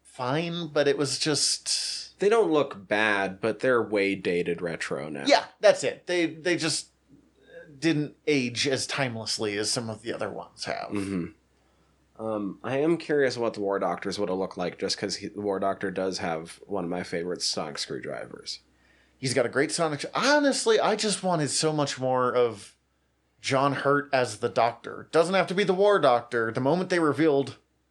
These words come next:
Speaker 1: Hurt was gonna be it, I was like, "Sold." Just in.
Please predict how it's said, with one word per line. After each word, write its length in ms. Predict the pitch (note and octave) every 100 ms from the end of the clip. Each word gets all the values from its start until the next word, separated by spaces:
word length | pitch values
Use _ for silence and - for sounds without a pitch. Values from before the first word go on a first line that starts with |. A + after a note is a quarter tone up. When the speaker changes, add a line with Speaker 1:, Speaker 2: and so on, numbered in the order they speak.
| _ _ _ _ _ _ _
Speaker 1:
Hurt 360 | - F#3+ D#3 -
was 160 | C#3 A#2
gonna 180 | C3+ A#2
be 160 | A#2
it, 80 | A#2
I 20 |
was 120 | G#2 A2+
like, 180 | A2 -
"Sold." 800 | - - - C3 A2+ F#2+ E2 - - _ _ _ _ _
Just 280 | - - _ _ -
in. 440 | C3+ A#2+ F#2+ -